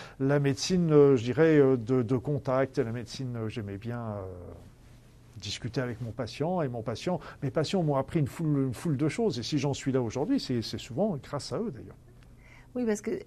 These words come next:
Speaker 2: il faut aussi leur soigner l'esprit en même temps qu'on leur soigne le physique, pour leur
Speaker 1: Voilà.
Speaker 2: expliquer ce qui se passe, qu'ils comprennent
Speaker 1: Mm.
Speaker 2: ce qui se passe, par où ils passent,
Speaker 1: Mm.
Speaker 2: et
Speaker 1: Voilà, et c'est vrai que c'était, c'était aussi une des raisons qui, qui s'ajoute à la petite liste qui s'est faite aussi au fur et à mesure des temps,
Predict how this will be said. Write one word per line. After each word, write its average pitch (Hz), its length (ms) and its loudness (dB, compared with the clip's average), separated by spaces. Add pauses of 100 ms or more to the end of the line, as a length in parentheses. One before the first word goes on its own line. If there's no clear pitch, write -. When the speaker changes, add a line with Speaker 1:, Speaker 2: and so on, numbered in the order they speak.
Speaker 2:
il 233 80 -4
faut - 140 -2
aussi 226 260 0
leur 208 240 2
soigner 208 580 0
l'esprit 208 480 -4
en 208 80 0
même 175 200 -4
temps 220 200 -2
qu'on 208 140 -2
leur 175 140 -4
soigne 208 200 -2
le 180 80 -4
physique, 208 380 -8
pour - 180 -4
leur 170 120 0
Speaker 1:
Voilà. 135 320 4
Speaker 2:
expliquer 104 200 -2
ce - 80 -8
qui - 120 -8
se - 80 -12
passe, 240 260 -4
qu'ils - 160 -16
comprennent 202 460 0
Speaker 1:
Mm. 208 60 -2
Speaker 2:
ce - 60 -14
qui 202 120 -10
se - 80 -18
passe, 196 340 -6 (720)
par 190 180 4
où 214 80 4
ils 202 100 0
passent, 202 540 -4
Speaker 1:
Mm. 143 40 -8 (120)
Speaker 2:
et 147 420 -6 (200)
Speaker 1:
Voilà, 131 240 2
et 147 40 6
c'est 190 120 2
vrai 226 140 6
que - 60 -4
c'était, 185 300 6
c'était 185 300 2
aussi 208 240 4
une 185 100 2
des 170 120 4
raisons 143 420 2
qui, 127 200 0
qui 135 140 0
s'ajoute 160 400 8
à 160 60 10
la 147 100 10
petite - 280 -2
liste 123 320 -2
qui 123 120 -6
s'est 127 180 -2
faite 123 300 -4
aussi 123 380 -2
au 107 80 -6
fur 113 160 -8
et - 20 -8
à 117 60 -8
mesure 113 220 -8
des 110 120 -6
temps, 190 240 2